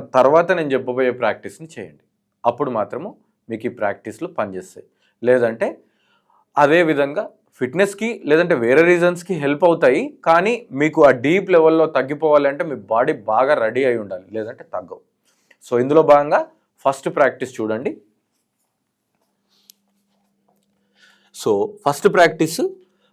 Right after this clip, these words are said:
పర్వతాసన్. ఈ పర్వతాసన్లో ప్లాంక్ పర్వతాసన, ప్లాంక్ పర్వతాసన, ప్లాంక్ పర్వతాసన.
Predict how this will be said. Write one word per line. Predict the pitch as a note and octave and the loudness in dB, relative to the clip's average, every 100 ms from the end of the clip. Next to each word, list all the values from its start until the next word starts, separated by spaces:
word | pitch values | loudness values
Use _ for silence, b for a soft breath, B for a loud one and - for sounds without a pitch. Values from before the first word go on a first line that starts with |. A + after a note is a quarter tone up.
| _ A#2+ | _ 4
పర్వతాసన్. | B2+ C3+ C#3 C#3 G3 C4 - b b b b b _ - | 6 8 8 6 2 -4 -14 b b b b b _ 6
ఈ | D#3 D#3 | 6 8
పర్వతాసన్లో | C3 E3 F#3 F#3+ - C3+ C3 A#3 - _ _ _ _ _ _ _ _ | 8 8 8 8 6 0 2 0 -4 _ _ _ _ _ _ _ _
ప్లాంక్ | C3+ B2 B2+ B2+ C3 E3 E3+ A#3 _ _ _ _ _ _ _ _ _ _ _ - | 0 2 2 0 -2 -6 -12 -18 _ _ _ _ _ _ _ _ _ _ _ 2
పర్వతాసన, | A#2+ A2+ G2+ F#2 - - - _ _ _ _ _ _ _ _ _ _ - | 4 4 0 -6 -8 -20 -20 _ _ _ _ _ _ _ _ _ _ -2
ప్లాంక్ | C3 B2 B2 B2 C3+ D#3 A#3 A#3 _ _ _ _ _ _ _ _ _ _ _ B2+ | 0 2 2 0 -4 -8 -10 -12 _ _ _ _ _ _ _ _ _ _ _ -2
పర్వతాసన, | A2 G2 F#2+ E2+ - - _ _ _ _ _ _ _ _ _ _ _ _ _ | -2 -2 -6 -10 -12 -20 _ _ _ _ _ _ _ _ _ _ _ _ _
ప్లాంక్ | A#2+ A#2+ A#2+ B2+ C#3 A#3 C4 _ _ _ _ _ _ _ _ _ _ _ _ _ - | 0 2 2 0 -4 -16 -20 _ _ _ _ _ _ _ _ _ _ _ _ _ -4
పర్వతాసన. | A#2+ G2+ - F2 - | -4 -2 -8 -12 -14